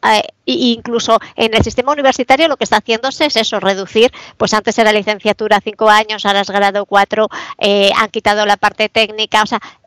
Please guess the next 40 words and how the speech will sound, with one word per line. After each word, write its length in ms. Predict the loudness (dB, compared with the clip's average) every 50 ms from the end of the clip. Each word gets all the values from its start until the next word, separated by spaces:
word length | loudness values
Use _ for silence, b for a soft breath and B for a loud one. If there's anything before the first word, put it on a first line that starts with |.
| _ _ _ _ -2
tiramos, 540 | 2 4 4 4 2 2 -4 -10 -12 -12 -8 -4
tendemos 480 | -4 -2 0 0 -2 -2 -4 -6 -4
a 80 | -4 -6
quitar, 640 | _ -6 -8 -8 -4 _ 2 4 4 4 2 0 -2
digamos, 480 | -2 0 0 0 0 0 -2 -8 -6
de 240 | -4 -2 -2 -2 -2
contenido 500 | -2 -4 -2 0 0 0 2 2 0 0
teórico 560 | 2 2 2 4 4 2 2 0 -2 0 0
y 80 | 0 0
de 120 | 0 0
contenido 500 | 0 -2 0 0 0 0 2 4 4 4
largo, 420 | 6 6 4 2 2 -2 -2 -4 -4 -4
voy 160 | 0 2 2
a 100 | 2 2
decirlo 320 | 0 -4 -6 -4 -2 -2
así, 260 | -2 -2 -2 -6 -8 -6
¿no? 180 | -6 -8 -8 -8 B B B B B B B B B
Eh, 260 | 2 2 4 4 2 2 0
por 160 | -2 -4 -4
cosas 260 | -4 -4 -4 -4 -4
mucho 220 | -6 -10 -6 -2
más 180 | 0 0 0 0
prácticas 540 | 0 0 0 0 -2 -4 0 0 0 0 -2
y 40 | -4
por 160 | -2 -2 -2
eso 200 | -2 -2 -2 0
también 340 | 0 0 0 0 -2 -4 -2
se 140 | -2 0
ha 60 | 0 0
visto 420 | 0 -2 -4 -2 0 0 2 2
beneficiada 560 | 2 2 0 0 -4 -4 -2 2 4 6 6
la 100 | 6 4
formación 360 | 2 -2 -6 -6 -6 -6 -4
profesional. 500 | -4 -4 -2 -2 -4 -4 -4 -4 -4 -4
¿Por 140 | -4 -6 -4
qué 120 | -4 -2 0
crees 260 | 0 0 0 0 -2
que 80 | -6
sucede 440 | -14 -12 -8 -4 -4 -2 -2 -2 -4
esto? 260 | -6 -8 -10 -14 -18